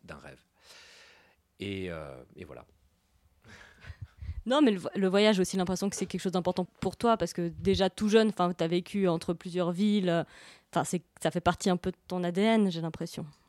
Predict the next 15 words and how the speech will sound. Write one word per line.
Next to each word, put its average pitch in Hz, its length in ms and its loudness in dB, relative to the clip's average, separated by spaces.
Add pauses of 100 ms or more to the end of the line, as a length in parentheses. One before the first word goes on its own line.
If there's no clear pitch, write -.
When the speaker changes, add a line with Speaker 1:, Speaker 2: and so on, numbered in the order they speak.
(1200)
Speaker 1:
Alors 113 140 6
oui, 139 100 6
moi 120 100 6
j'ai 104 140 2
vécu 113 200 0
en-, 113 100 4
entre 101 340 -4
plusieurs 117 240 0
villes, 135 120 0
mais 110 80 2
surtout 127 240 -2
j'étais, 98 220 -4
j'étais, 92 400 -4
j'étais 92 280 -4
extrêmement 117 760 -2